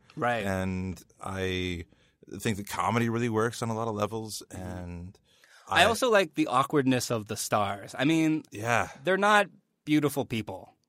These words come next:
Speaker 2: Yeah.
Speaker 1: <laughs> I mean
Speaker 2: Well, Jennifer Garner.
Speaker 1: I mean, like, the two kids. Like, they both look like awkward kids.
Speaker 2: Yeah.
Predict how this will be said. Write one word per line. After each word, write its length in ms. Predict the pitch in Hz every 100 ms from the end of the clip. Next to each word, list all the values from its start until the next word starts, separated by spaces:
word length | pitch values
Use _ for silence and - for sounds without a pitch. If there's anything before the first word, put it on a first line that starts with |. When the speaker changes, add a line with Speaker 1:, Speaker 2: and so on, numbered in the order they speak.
| _ _ - - 117
Speaker 2:
Yeah. 420 | 135 131 101 98 -
Speaker 1:
<laughs> 80 | -
I 100 | 220
mean 220 | 240 240
Speaker 2:
Well, 100 | 156
Jennifer 300 | 143 165 127
Garner. 540 | 95 107 127 101 113 - _ _ - -
Speaker 1:
I 60 |
mean, 160 | 190 202
like, 160 | 190
the 80 | 190
two 260 | 156 190 165
kids. 340 | - 175 113
Like, 140 | 120 120
they 80 |
both 180 | 156 170
look 240 | 120 131 131
like 160 | 120 -
awkward 460 | 104 - 131 113 -
kids. 540 | 120 107 131 - - _ _ _
Speaker 2:
Yeah. 520 | - 117 165 180 92